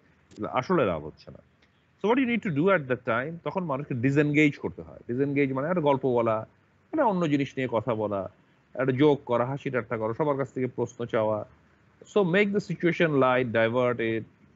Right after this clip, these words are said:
be relaxed, সবাই relaxed হলো, হ্যাঁ, অন্যরকম। তারপরে এরকম পাঁচ সাত মিনিট, আট মিনিট, দশ মিনিট করার পরে আবার যখন তুমি টপিকে ফেরত আসবা, মানুষের ব্রেইনটা clear, মানে rest না, অনেক exercise করার পর কিছুটা বিশ্রাম নিলে তারপর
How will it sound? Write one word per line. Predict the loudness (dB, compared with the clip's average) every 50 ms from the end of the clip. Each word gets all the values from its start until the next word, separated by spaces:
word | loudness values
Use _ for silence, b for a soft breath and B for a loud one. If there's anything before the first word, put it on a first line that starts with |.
| -6 0
be | 2 4 6
relaxed, | 6 6 6 6 6 4 2 0 -2
সবাই | -4 -2 0 0 0
relaxed | 0 0 0 0 -2 -2 -4 -6 -6
হলো, | -4 -4 -4 -4 -6 -8 -12 _ _ _ _ _ _ _ _ _
হ্যাঁ, | -4 0 0 0
অন্যরকম। | 0 0 -2 0 2 2 2 2 0 -2 -6 -6 -2
তারপরে | 0 0 2 2 2 2
এরকম | 2 2 0 -2 -4 -2
পাঁচ | -2 -2 -2 -2
সাত | -2 -4 -4 -4
মিনিট, | -6 -6 -6 -6 -6 -10 -14 -20 _ _ -2
আট | -2 -2 -2
মিনিট, | -2 -4 -6 -6 -4 -4
দশ | -6 -6 -6 -8
মিনিট | -10 -6 -4
করার | -2 -2 -2 -2
পরে | -2 -2 0 0 0 0
আবার | 0 0 2 2 2 0
যখন | 0 -2 -4 -4
তুমি | -6 -6
টপিকে | -4 -4 -4 -4 -4 -6 -6
ফেরত | -6 -4 -4 -4 -4
আসবা, | -4 -4 -2 -2 -2 -2 -4 -6 _ _ _ _ _ _ _ -4
মানুষের | -2 -2 -2 0 0 0 0 2
ব্রেইনটা | 4 4 4 4 4 0 0
clear, | 0 0 0 0
মানে | 0 -2 -4 -2 2 4
rest | 4 4 4 2 0
না, | -2 0
অনেক | 0 0 0 0 0 0 0 -2 -4 -10 b b b b b b _ -6
exercise | -6 -2 2 2 4 4 2
করার | 2 0 0 0 0
পর | -2 -4
কিছুটা | -4 -4 -4 -4
বিশ্রাম | -2 -4 -4 -4 -2 -2 -2 -2
নিলে | -2 -4 -4 -6 -6
তারপর | -6 -6 -6